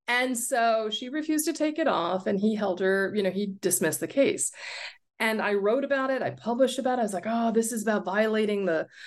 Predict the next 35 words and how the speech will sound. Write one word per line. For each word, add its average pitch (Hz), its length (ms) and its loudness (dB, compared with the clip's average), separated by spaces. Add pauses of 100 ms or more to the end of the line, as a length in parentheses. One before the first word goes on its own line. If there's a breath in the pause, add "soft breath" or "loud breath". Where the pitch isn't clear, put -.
(160 loud breath)
the 175 100 6
tr-, - 420 -2 (220)
tenets 220 400 0
of 185 80 -2
transparency 220 960 0
and 180 100 0
liberalism." 214 720 0 (560 loud breath)
And 208 260 0
then 269 640 -2 (580)
I 202 160 2
find 247 460 0
this 220 240 -2
other 233 260 0
case. - 640 -2 (120)
So - 140 0
I 262 160 4
published 262 540 -2
this - 160 -2
article. - 640 0
It 175 180 2
becomes 196 300 0
a 190 60 -2
chapter. 131 640 -2 (800 loud breath)
And 247 580 0
I 262 320 2
find 180 440 0
this 214 180 0
other 180 260 2
case - 480 -2
that's 165 240 0
really 220 560 0
bizarre 170 1000 0
in 202 280 0
ways 269 380 0
that - 200 2